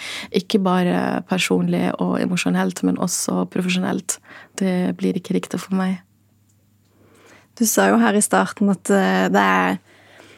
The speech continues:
Speaker 2: både familie og mennesker du kjenner fra Gaza som har blokkert deg, eller som ikke vil ha noe med deg å gjøre, for de mener at du ikke gjør nok, eller du ikke liksom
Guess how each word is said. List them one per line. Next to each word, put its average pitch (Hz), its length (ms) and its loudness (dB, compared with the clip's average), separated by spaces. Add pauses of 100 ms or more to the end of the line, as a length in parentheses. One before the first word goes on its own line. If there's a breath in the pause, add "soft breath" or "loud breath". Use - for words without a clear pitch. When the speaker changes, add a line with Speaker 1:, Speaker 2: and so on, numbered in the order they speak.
(140 soft breath)
Speaker 2:
både 196 400 2
familie 196 480 6
og 196 140 6
mennesker 190 400 2
du - 20 4
kjenner 185 320 0
fra 190 140 0
Gaza 202 340 2
som 196 160 2
har 190 320 4 (640)
blokkert 202 560 2
deg, 185 160 6
eller 185 100 4
som 196 140 2
ikke 196 160 2
vil 196 100 6
ha 185 80 6
noe 190 80 2
med 185 160 2
deg 185 140 2
å 190 80 4
gjøre, 202 160 2
for 190 100 -2
de 190 80 2
mener 185 300 0
at - 80 -4
du 208 80 4
ikke - 240 2
gjør 196 260 6
nok, 196 220 4 (100)
eller 202 240 2
du 202 60 4
ikke 196 180 0
liksom 185 400 4